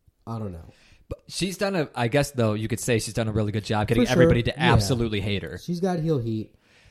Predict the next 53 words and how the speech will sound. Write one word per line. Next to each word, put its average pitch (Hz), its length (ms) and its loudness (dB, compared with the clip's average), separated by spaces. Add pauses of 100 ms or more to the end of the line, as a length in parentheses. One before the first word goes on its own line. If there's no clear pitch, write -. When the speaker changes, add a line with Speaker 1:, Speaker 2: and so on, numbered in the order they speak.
(480)
Speaker 2:
Part 190 240 6
of 156 80 0
that, 131 400 0
part 127 420 0
of 175 140 -2
it, 214 180 -8
though, 220 400 -4 (720)
I 110 140 -2
do 123 260 2
feel 113 220 -4
like 101 100 -8
it's 107 100 -16
kind 98 240 -8
of 90 80 -14
go 95 160 -4
away 87 260 -4
heat. - 380 -20 (180)
Speaker 1:
Yeah, 202 380 0
no, 175 300 0
I, 139 220 -4
I 123 160 -4
think 139 200 -4
a 131 40 -4
lot 123 300 -2
of 131 120 -4
it 101 100 -6
is, 98 180 -8
to 110 100 -12
be 98 100 -8
Speaker 2:
'Cause 135 120 0
Speaker 1:
honest. 143 80 -2
Speaker 2:
she 117 60 0
starts 147 240 2
Speaker 1:
And - 40 -10
Speaker 2:
talking, 139 540 0 (140)
and 117 120 -2
Speaker 1:
I - 20 0
Speaker 2:
it's - 100 -4
so 160 180 6
Speaker 1:
yes. 160 200 6
Speaker 2:
incoherent 135 400 2
and 113 100 -2
bad. 101 480 0
Speaker 1:
And, 190 220 0
and 175 140 0
I 226 40 0
don't 294 140 0
even 175 180 2
know, 147 480 0 (100)
I 180 100 -2
don't 233 140 -2
know 156 180 2
if, - 460 -4